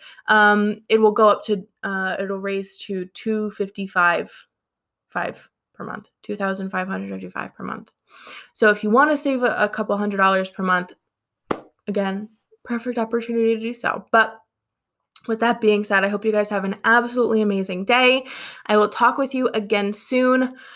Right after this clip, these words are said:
And, um, if you have enjoyed this podcast, if you're listening to the podcast, if you have enjoyed this, go ahead and give this a big five-star review. Would love to see your comments.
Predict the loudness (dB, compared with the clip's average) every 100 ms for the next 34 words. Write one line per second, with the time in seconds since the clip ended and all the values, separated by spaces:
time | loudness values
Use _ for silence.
0 | -20 -20 _ 2 4 4 4 6 6 6
1 | 2 4 2 4 2 2 4 2 2 0
2 | 0 2 4 4 4 2 0 -2 -2 -8
3 | -2 -2 -2 -10 -4 -4 -4 -10 -14 -8
4 | -6 -6 -6 -6 -4 -6 -6 -6 -4 -4
5 | -6 -6 -4 0 2 6 6 6 2 0
6 | 2 2 4 2 2 2 2 0 -2 -6
7 | -4 -4 -8 -2 2 2 0 -6 -20 -20
8 | -20 _ 2 4 4 2 2 4 4 -2
9 | -8 -4 0 4 4 4 0 0 2 4
10 | 4 0 -8 -4 -2 -2 0 0 0 0
11 | -2